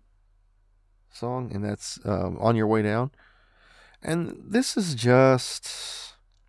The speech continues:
uh, well, I think there was another single, but I don't know if it was released as a single,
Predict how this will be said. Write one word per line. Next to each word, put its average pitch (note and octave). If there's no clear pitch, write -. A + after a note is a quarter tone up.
uh, A#2
well, B2+
I A#2
think F#3
there C3
was A2+
another G#2+
single, A#2
but G2+
I G#2+
don't B2+
know B2
if B2+
it C3+
was G2+
released G2+
as A#2
a A#2+
single, C#3+